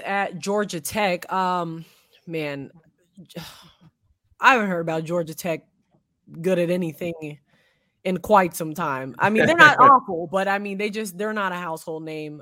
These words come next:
Speaker 1: at all. Um, this is gonna be a road game against an A C C team, but, you know, this is not gonna be a good look if Ole Miss doesn't come out of there and get,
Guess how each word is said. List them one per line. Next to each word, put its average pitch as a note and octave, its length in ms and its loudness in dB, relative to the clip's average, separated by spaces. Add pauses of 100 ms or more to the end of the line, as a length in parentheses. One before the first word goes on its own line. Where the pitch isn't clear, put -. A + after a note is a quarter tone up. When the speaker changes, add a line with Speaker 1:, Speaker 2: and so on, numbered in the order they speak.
Speaker 1:
at E3 220 -4
all. D3 380 -2 (320)
Um, F#3+ 340 4
this C4 180 -4
is C#4 100 -6
gonna B3+ 180 0
be A3 320 -4
a F#3 80 0
road G3 320 0
game F#3+ 240 -4
against F#3 300 -8
an E3+ 80 -10
A F3 140 -8
C F3 160 -12
C E3+ 220 -10
team, E3+ 320 -8
but, D3+ 200 -6
you F3 80 -10
know, E3+ 120 -6
this F#3 180 -6
is E3+ 120 -4
not F#3 220 0
gonna D#3+ 160 -6
be D#3 140 -4
a D3+ 60 -6
good D3 160 -8
look D3 220 -6
if - 80 -20
Ole D3+ 160 -4
Miss D3+ 220 -10
doesn't D3+ 340 -4
come D3 160 -10
out C3+ 140 -6
of C3+ 100 -8
there C3+ 160 -6
and C3+ 80 -10
get, B2+ 160 -12